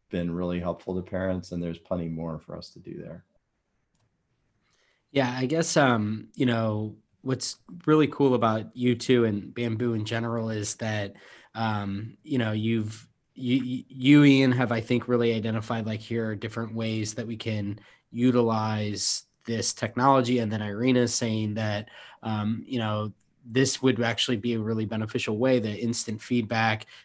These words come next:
Speaker 2: the emphasis on auditory learning. And the other thing that I think's so cool is that, you know, just even in the span of the last, uh, four months or so since we last talked, Ian, you know, you guys have rolled out, like, this huge new update.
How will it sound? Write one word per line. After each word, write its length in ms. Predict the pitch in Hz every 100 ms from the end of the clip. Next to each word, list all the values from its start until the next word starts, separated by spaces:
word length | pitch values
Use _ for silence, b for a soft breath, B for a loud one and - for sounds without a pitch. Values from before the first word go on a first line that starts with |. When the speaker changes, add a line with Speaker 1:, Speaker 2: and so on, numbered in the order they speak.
| B
Speaker 2:
the 360 | 110 110 110 107
emphasis 520 | 131 110 123 - 120
on 160 | 117 110
auditory 600 | 113 117 117 - 117 110
learning. 560 | 104 131 127 113 107 101 B B B B
And 180 | 127
the 80 | 117
other 180 | 156 185
thing 220 | 175 127
that 100 | 120
I 80 | 113
think's 280 | 110 113 -
so 160 | 117
cool 280 | 110 135 123
is 200 | 117 110
that, 320 | - 113 107 -
you 100 | 120
know, 320 | 117 110 104 113 135 127
just 260 | 139 -
even 180 | 139 123
in 120 | 117
the 40 | 113
span 400 | - 120 117 113
of 180 | 104 98
the 100 | 107
last, 500 | 113 113 107 - 123
uh, 300 | 107 104 101
four 400 | - 131 120 107
months 320 | 117 113 -
or 80 | 110
so 300 | - 120 113
since 240 | 120 -
we 80 | 113
last 340 | 110 104 -
talked, 300 | 156 147 -
Ian, 280 | 113 110 107 B B B
you 80 | 127
know, 80 | 117
you 200 | 110 120
guys 220 | 127 117
have 160 | 113 113
rolled 240 | 123 117
out, 240 | 113 113 -
like, 200 | 110 -
this 200 | 110 -
huge 440 | - 147 127 113
new 260 | 117 110 98
update. 580 | 147 147 110 101 101